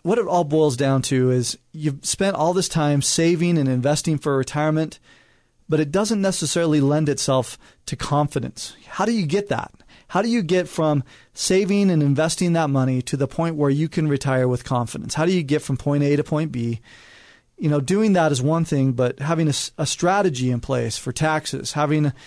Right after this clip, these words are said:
a way to optimize the Social Security, uh, how to avoid, uh, taxes and penalties when withdrawing your money, and the timing of the money, how that, how you pull that out, whether it's in a up or a down market. These are all things that can add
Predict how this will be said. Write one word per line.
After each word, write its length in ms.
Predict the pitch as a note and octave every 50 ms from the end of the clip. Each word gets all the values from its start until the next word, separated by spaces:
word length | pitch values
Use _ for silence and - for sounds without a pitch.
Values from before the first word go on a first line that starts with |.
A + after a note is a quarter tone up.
| - - - - -
a 80 | D3+
way 160 | C#3 D#3 D#3
to 80 | D3+ D3
optimize 760 | - - D3 D#3 A3+ - - E3 D#3 D#3 D#3 D#3 D3+ C#3 C#3
the 80 | C#3+
Social 380 | C#3 - - D3+ D3 - - D3+
Security, 600 | - - D#3+ C3+ - E3 E3+ F#3+ F#3+ - - - - _ - - - - - - _ -
uh, 220 | - D3 C#3 C#3 C#3
how 240 | - C3 - F3 F3
to 340 | F3 F#3+ F#3+ F3+ F3 D#3+ - -
avoid, 720 | - E3 C#3+ C3 C3+ D#3 E3 F3 F3 F3 F3 E3+ D#3+ D3+ - - - - - _ -
uh, 220 | E3 D3+ D3 C#3 - _ _
taxes 440 | - E3+ E3+ F3+ E3+ - - F3 C#3+
and 120 | E3 D3 -
penalties 420 | E3 F3 F#3 F#3+ D#3+ D#3+ D3+ B2+
when 180 | C#3 D3+ D3+ D3
withdrawing 460 | C#3+ - - D#3+ D#3 E3 E3+ F3 D#3+
your 80 | D#3
money, 300 | D3 D3+ D#3+ F3+ F#3 F3
and 180 | D#3 C#3+ C#3 C3+
the 60 | C3
timing 500 | C3 - - E3+ F3 G3 G#3 G#3 G3 E3+
of 140 | D#3 C3+ B2+
the 80 | C3+ C3+
money, 260 | C#3 C3 C3 C3 B2+
how 220 | B2 C3+ D3+ D3+
that, 140 | C#3+ D#3 D3
how 120 | D3 D#3
you 160 | E3+ E3+ D#3 D#3
pull 240 | - - - E3+
that 180 | E3 E3 D3+ D3
out, 300 | D#3 E3 E3+ - - - - -
whether 300 | D#3 D3+ D3 D3+ D3+ D3+
it's 140 | C#3+ - -
in 100 | D#3+ D3+
a 160 | C#3+ C#3 B2+ - - - - - - -
up 200 | E3+ D#3+ D#3 -
or 100 | E3 D#3+
a 80 | D#3
down 220 | C#3+ D#3 D3+ D3 D3
market. 340 | C#3+ D3+ E3 D#3+ - C3+ C3+
These 220 | E3 A3+ A3 C4+
are 100 | A#3 G#3+
all 300 | - E3 E3+ F#3 A3 A3
things 440 | - - F#3 E3+ D#3+ D#3+ E3 D#3 -
that 140 | D#3+ D3 D3
can 140 | - D3+
add 360 | B2+ C#3+ D3+ D3 D3+ D3 C#3